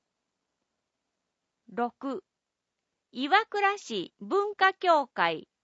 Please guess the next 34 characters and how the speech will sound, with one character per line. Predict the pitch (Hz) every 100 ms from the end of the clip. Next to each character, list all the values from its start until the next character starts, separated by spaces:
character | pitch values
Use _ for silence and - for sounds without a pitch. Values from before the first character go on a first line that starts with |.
| _
夏 | 240 330 - 403
の | 415 403
作 | - 349 - 381 359
品 | 370 349 269
展。 | - 202 180 165 160 - _ _ _ _ _ _ _ _ _ _ _ _ _ _ _ _
今 | - 453 403
回 | - 214 196
は | 165 156 - _ _
加 | - 320
盟 | 381 415 403
団 | 370 359 294
体 | 208 190 170
の | 151 - _ _
岩 | 226 311 370
倉 | - 330 294 -
絵 | 320 370
画 | 370 370
協 | - 339 262
会 | 196 175
が | 160 147 - _ _ _ _
日 | 277
頃 | 370 392 370
の | 349
活 | 294 285 320
動 | 359 339
の | 330
成 | - 320 262
果 | 190 165
を | 120
発 | 185 180 _
表 | 202 180
し | - 160
ま | 139
す。 | -